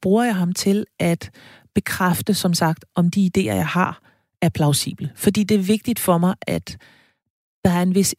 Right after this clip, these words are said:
autenticitet i det, jeg skriver. Også selvom jeg skriver fiktion, så kan, så kan, hvis der er for mange unøjagtigheder, øh, i en bog, så fornemmer læseren det, og så bremser det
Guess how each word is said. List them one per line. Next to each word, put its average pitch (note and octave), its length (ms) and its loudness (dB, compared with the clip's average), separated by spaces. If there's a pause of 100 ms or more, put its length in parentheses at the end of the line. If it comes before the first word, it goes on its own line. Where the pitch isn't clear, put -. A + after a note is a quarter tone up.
(160)
autenticitet - 1080 -2 (340)
i F3 240 2 (260)
det, F3+ 100 2
jeg D#3 120 2
skriver. - 340 -6 (140)
Også G#3+ 200 2
selvom G3+ 180 -2
jeg F#3 80 0
skriver F#3+ 200 -2
fiktion, G3 460 -2 (380)
så - 220 -2
kan, G#3 260 0
så - 240 -8
kan, G#3 300 -4
hvis G3 160 0
der G3 100 0
er F3+ 40 2
for F#3 140 -2
mange F#3+ 320 0 (100)
unøjagtigheder, G3 880 0 (680)
øh, E3 260 4 (100)
i F3 80 -2
en E3 120 -2
bog, E3 240 0
så - 120 -8
fornemmer A3 460 0
læseren G#3 480 0
det, A3+ 120 -6 (720)
og F3 160 2
så G#3+ 100 -2 (100)
bremser F#3 400 0
det G3+ 260 0